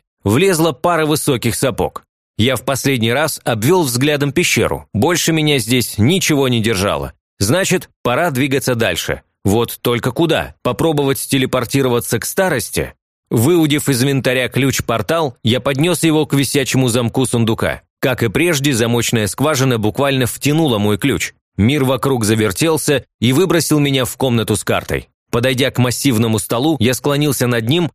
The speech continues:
разглядывая увеличенный макет локации мелколесья. Все в точности так, как и на моей походной карте.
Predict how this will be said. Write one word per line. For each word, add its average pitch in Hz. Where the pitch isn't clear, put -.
разглядывая 147
увеличенный 151
макет 135
локации 131
мелколесья. 127
Все 185
в -
точности 135
так, 165
как 165
и 165
на 156
моей 139
походной 131
карте. -